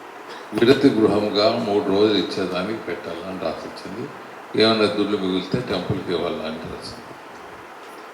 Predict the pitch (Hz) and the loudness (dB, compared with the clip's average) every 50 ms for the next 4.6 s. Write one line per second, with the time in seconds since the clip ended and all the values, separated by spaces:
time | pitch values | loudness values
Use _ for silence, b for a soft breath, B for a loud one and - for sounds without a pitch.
0 | - - - - - - - - - - - - 123 123 120 123 117 117 - 120 | -18 -18 -18 -18 -18 -18 -18 -18 -16 0 4 6 6 6 6 4 4 4 2 2
1 | 117 117 117 113 - - 120 120 113 104 - - 107 104 - - 120 110 107 107 | 2 2 4 4 4 4 6 6 4 4 4 4 2 2 2 0 0 0 0 0
2 | 107 107 110 110 110 107 110 - - - - - - - - 120 113 117 123 123 | 0 0 -2 -2 -2 -4 -4 -6 -6 -8 -10 -12 -14 -14 -12 -2 2 2 4 4
3 | 123 120 110 202 - - 107 107 - 107 101 104 107 107 107 104 104 104 113 113 | 6 6 6 6 4 2 0 0 0 -2 -2 -2 -2 -2 -2 0 2 2 2 2
4 | 110 107 101 98 101 101 98 90 90 90 - | 2 2 0 0 0 -2 -2 -2 -2 -4 -4